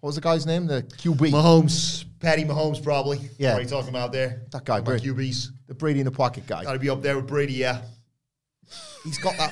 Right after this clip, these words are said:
Speaker 1: friggin', um, Steve Lombardi trophy. And, uh, he's like, "Yeah, what? Out of the way, you."
Speaker 2: The
Speaker 1: He's got,
Speaker 2: Steve
Speaker 1: like,
Speaker 2: Buscemi trophy.
Speaker 1: "Give me the W W E title." Like,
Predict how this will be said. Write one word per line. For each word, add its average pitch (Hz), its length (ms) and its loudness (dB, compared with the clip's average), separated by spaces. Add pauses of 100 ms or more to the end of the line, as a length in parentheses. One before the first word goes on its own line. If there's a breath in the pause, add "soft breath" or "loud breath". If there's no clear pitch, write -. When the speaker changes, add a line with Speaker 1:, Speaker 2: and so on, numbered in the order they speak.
Speaker 1:
friggin', 131 720 -6 (220)
um, 117 460 -6 (100)
Steve 135 300 -6
Lombardi 117 480 -2 (180)
trophy. 107 440 -6 (480 soft breath)
And, 120 260 -6
uh, 113 360 0 (300)
he's 110 160 -10
like, 110 140 -14
"Yeah, 110 120 -10
what? 101 240 -10
Out 160 120 0
of - 20 2
the 175 80 4
way, 160 120 2
you." 123 280 -2 (180)
Speaker 2:
The - 60 -14
Speaker 1:
He's - 160 -6
got, 175 60 0
Speaker 2:
Steve 180 100 4
Speaker 1:
like, 156 100 4
Speaker 2:
Buscemi 151 500 0
trophy. - 420 -8
Speaker 1:
"Give 202 100 2
me 196 60 2
the 180 80 0
W 190 180 2
W 170 180 4
E 165 60 4
title." 151 400 2 (100)
Like, 127 140 -8